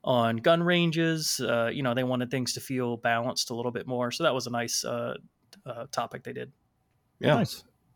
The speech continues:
Speaker 2: And of course, they filled out all the cards with art. They, they reformatted the, the layout of the cards just so you can't possibly mix them up with your standard Legion stuff.
Speaker 1: It's good. It's good.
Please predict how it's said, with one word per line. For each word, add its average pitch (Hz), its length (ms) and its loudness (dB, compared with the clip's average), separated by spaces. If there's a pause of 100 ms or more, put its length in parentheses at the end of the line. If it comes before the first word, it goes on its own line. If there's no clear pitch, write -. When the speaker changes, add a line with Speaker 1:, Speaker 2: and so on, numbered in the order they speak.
(280)
Speaker 2:
And 107 160 2
of 107 60 -2
course, 113 180 6
they 117 80 8
filled 117 240 8
out 113 160 8
all 110 100 8
the 110 80 4
cards 107 380 4
with 107 120 6
art. 107 280 6
They, 113 160 6
they 117 80 8
reformatted 139 680 8
the, 107 400 6
the 113 140 4
layout 147 260 8
of 107 60 6
the 101 80 -2
cards 104 500 4 (500)
just 113 140 6
so 131 60 8
you 120 100 10
can't 123 320 6
possibly 117 640 6 (320)
mix 127 220 6
them 120 140 10
up 110 120 6
with 107 80 2
your 107 100 4
standard 110 340 6
Legion 101 260 2
stuff. - 360 2 (220)
Speaker 1:
It's 185 160 -2
good. 165 220 4 (180)
It's - 100 -10
good. - 200 -8